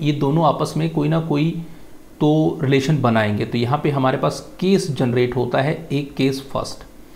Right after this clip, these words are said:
केस फर्स्ट में कहते हैं कि भैया अगर जो है ना, if, क्योंकि m और n के बारे में पता नहीं है,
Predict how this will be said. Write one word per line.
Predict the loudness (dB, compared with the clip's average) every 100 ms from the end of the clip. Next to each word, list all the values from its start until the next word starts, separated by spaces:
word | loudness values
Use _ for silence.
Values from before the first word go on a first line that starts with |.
| -20 -20 -20 -20 0
केस | 2 2
फर्स्ट | 2 0 0
में | 0
कहते | 2 0 0
हैं | 0
कि | 0
भैया | 2 0 -2 -2
अगर | 0 4 4
जो | 2 0
है | 0
ना, | 0 -2 -4 -6 -2
if, | -2 -2 -14 -8
क्योंकि | -2 0
m | 2 4
और | 4 2
n | 2
के |
बारे | 2 2
में | 2
पता | 0 0
नहीं | 2
है, | 0